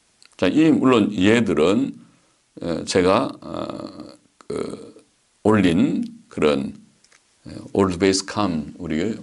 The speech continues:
홈페이지에 다운로드에 거기에, 아, 우리가 사복음서 연구라고 하는, 아, 우리 개학진학대학원 우리 대학원 학생들과 같이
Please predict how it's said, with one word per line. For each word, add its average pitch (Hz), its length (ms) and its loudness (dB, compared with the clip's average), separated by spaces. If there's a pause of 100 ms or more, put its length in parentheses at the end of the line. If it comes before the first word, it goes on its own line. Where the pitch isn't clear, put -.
홈페이지에 85 800 -4 (400)
다운로드에 82 800 -2 (540)
거기에, 123 580 -2 (500)
아, 69 500 -14 (340)
우리가 87 340 -6
사복음서 90 800 -2
연구라고 80 640 -6
하는, 87 500 -6 (600)
아, 95 240 -12
우리 120 180 -4
개학진학대학원 104 1120 -2
우리 80 400 -8 (460)
대학원 85 500 -4
학생들과 82 720 -4
같이 82 400 -4